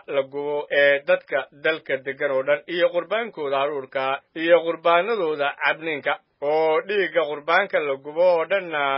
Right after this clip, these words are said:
dusheeda ku seyrseyd, iyo dhiigga allabariga. Laakiinse meesha allabariga ee naxaasta ahu ha ahaato mid aan wax ku weydiisto.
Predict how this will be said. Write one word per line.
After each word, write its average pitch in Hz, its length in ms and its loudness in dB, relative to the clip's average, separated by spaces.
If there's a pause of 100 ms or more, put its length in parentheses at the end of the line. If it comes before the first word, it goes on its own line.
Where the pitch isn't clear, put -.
dusheeda 139 800 -2
ku 170 160 -12
seyrseyd, 143 600 -2
iyo 151 420 -6
dhiigga 151 500 -4
allabariga. 139 520 -2 (220)
Laakiinse 147 520 -2
meesha 180 340 0
allabariga 156 600 0
ee 143 140 4
naxaasta 147 560 -4 (100)
ahu 139 240 -2 (720)
ha 208 140 6 (100)
ahaato 135 920 2 (180)
mid 170 560 -2
aan 143 540 0 (120)
wax 143 300 -2 (120)
ku 139 220 -12
weydiisto. 131 720 -6